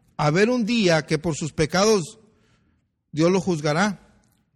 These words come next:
había algo que podrían hacer. Esos mismos ingredientes son aplicables a cualquier nación que se haya apartado de Dios.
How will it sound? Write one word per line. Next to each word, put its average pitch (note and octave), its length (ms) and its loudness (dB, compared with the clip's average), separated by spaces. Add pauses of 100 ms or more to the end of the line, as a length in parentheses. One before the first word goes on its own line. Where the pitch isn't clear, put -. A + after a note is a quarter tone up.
(200)
había E3 340 2
algo G#3+ 220 4
que G3+ 100 0
podrían F3 760 0
hacer. D#3+ 760 0 (380)
Esos D#3+ 240 -2
mismos A3+ 400 -2
ingredientes G3 800 -2 (760)
son E3 240 -2
aplicables F3+ 640 0
a E3 100 0
cualquier E3 380 -2
nación F#3 400 -4
que D3+ 140 -6
se - 120 -4
haya D#3 220 0
apartado D3+ 560 -4
de C3 140 -4
Dios. B2+ 420 -6